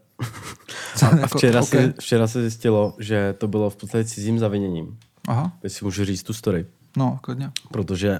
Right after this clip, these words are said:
Speaker 2: on se opil a ležel takzvaně v K O čku.
Speaker 1: Hmm.
Speaker 2: A dru-, a ležel jim tam u toho sezení, sezení. A druhý bezdomovec ho chtěl probudit chytře tím, že mu naleje, když spí, rum do pu-, rum do pusy.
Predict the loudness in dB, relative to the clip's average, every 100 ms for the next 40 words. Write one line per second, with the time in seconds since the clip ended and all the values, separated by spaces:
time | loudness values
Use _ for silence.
0 | -2 0 2 0 -2 -4 -4 -2 -2 -4
1 | -8 _ _ _ _ _ -18 -18 _ 0
2 | 4 4 4 0 0 -2 0 -2 -2 -2
3 | -2 -2 -6 -6 -8 -8 -16 -4 -2 -2
4 | -6 _ -20 -4 -2 0 -2 -2 -2 -2
5 | -2 -2 0 -2 0 -2 -2 -2 -2 -4
6 | -4 -2 -2 -2 -4 -4 -6 -8 -6 -4
7 | -4 -6 -12 _ _ _ _ -20 -12 -2
8 | 0 2 2 2 0 2 0 -2 -2 -2
9 | -2 -2 -2 -4 -6 -8 -10 -8 -8 -6
10 | -8 -8 -8 -4 -2 0 0 0 -2 -4
11 | -8 -10 -10 -6 -4 -4 -4 -6 -8 -10
12 | -4 -2 -2 -4 -6 -8 -8